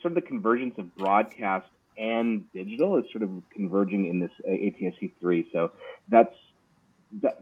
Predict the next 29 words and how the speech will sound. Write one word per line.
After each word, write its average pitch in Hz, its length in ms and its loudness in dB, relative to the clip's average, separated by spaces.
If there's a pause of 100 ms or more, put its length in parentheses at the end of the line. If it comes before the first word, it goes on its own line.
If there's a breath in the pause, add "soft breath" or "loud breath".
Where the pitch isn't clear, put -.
that, 135 200 4
that 160 160 12
experience 156 600 2
is 117 140 -10
continuing 123 420 2
to 110 60 4
improve 110 520 2
even 127 280 2
on, 101 640 2 (180)
you 104 100 -4
know, 90 80 -4
regular 92 360 -4
television 92 460 -2
or 80 40 -8
broadcast 87 540 -4
television. - 340 -10
I, - 40 -12 (200)
I 95 140 -2
think 135 160 4
it's 107 100 -4
an 98 80 2
interesting 104 440 0
and 80 200 0
important 80 480 0
point, 82 240 -2
and 87 300 0 (180)
to - 260 -2
Simon's 120 280 0
point, 185 200 2